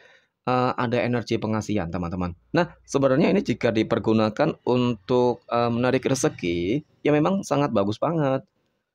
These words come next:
Contoh nih, jika kamu memiliki sebuah usaha dan bisnis, maka usaha dan bisnis kamu bakal berkembang gitu, teman-teman. Ya.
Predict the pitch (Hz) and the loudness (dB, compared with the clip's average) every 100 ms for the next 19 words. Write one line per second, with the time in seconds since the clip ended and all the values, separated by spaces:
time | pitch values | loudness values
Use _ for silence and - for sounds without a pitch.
0 | _ _ 107 98 113 117 120 113 92 92 | _ _ -2 0 2 2 2 0 0 -2
1 | 95 95 95 92 87 95 95 92 90 90 | -2 0 0 0 0 -4 -4 -2 -2 -2
2 | 90 85 87 82 95 101 101 - 113 156 | -4 -4 -6 -6 -6 -4 -4 -4 -2 -2
3 | 139 117 107 95 95 101 107 123 104 98 | 0 -2 -2 -4 -4 -4 -4 -4 -4 -6
4 | - 120 90 82 - 82 - _ _ - | -6 -6 -6 -10 -16 -16 -16 _ _ -8
5 | 90 85 85 82 _ _ - 139 196 | -6 -4 -4 -6 _ _ -2 -2 -2